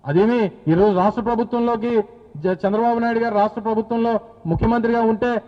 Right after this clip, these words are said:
చంద్రబాబు నాయుడు గారికి ఈ రాష్ట్రంలో ఆస్తులన్నీ రాసిచ్చేసినట్టు కాదు,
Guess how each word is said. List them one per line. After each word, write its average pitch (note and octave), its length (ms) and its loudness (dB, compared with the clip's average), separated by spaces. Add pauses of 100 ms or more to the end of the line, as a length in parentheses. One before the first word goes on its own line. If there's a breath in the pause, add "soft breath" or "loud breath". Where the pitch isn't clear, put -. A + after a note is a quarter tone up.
(180)
చంద్రబాబు A3+ 320 0
నాయుడు A#3 200 0
గారికి A3 240 0
ఈ A3 60 2
రాష్ట్రంలో G#3 440 0
ఆస్తులన్నీ A3 400 0
రాసిచ్చేసినట్టు A3 680 -2
కాదు, A3 340 -4